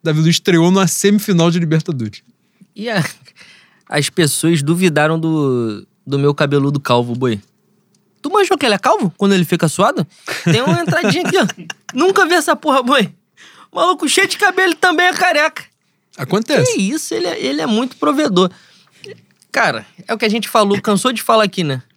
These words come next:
Speaker 2: Campeonato Brasileiro, o campeonato de destaque, Nino, Paulão. Porra,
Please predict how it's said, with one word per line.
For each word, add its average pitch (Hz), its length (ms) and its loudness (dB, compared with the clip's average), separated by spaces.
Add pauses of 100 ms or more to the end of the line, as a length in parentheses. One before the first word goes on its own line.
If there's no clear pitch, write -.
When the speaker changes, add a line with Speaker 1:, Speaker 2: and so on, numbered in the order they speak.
(760)
Speaker 2:
Campeonato 190 440 0
Brasileiro, 180 420 2
o 185 60 0
campeonato 185 500 0
de 170 460 2
destaque, 160 640 -2 (140)
Nino, 180 400 4 (460)
Paulão. 160 460 2 (480)
Porra, 160 420 -2